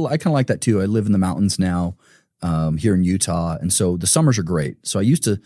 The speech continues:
spend a lot of my summers in Alaska. Now I, I spend my winters down in South America now. And,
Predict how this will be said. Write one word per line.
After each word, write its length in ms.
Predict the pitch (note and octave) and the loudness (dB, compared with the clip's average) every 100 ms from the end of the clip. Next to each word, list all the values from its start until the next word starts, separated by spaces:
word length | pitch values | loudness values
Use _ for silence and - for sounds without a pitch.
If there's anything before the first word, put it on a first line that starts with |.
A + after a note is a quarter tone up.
| _ _ | _ _
spend 220 | - A#2 | -2 0
a 20 | G#2+ | 2
lot 100 | G2+ | 2
of 60 | |
my 60 | G2 | 0
summers 320 | - G2+ F#2 | 2 0 0
in 60 | F2+ | 0
Alaska. 320 | F2+ F2+ F#2 | -2 -2 -2
Now 280 | G2 A2 G2+ | 0 0 -2
I, 100 | G2 | -2
I 80 | F2 | -4
spend 280 | E2 G2+ F2 | -2 0 0
my 100 | E2 | 0
winters 640 | E2+ G2 F2 D2+ D#2 - | 2 2 2 0 0 -2
down 320 | - F2 D#2+ | -2 -2 0
in 160 | D#2+ C#2+ | 0 0
South 240 | - D2+ E2 | 0 -2 -2
America 380 | D#2 C#2+ - | -4 -4 -4
now. 300 | C2+ B1 B1 | -6 -6 -8
And, 160 | B1+ - | -8 -10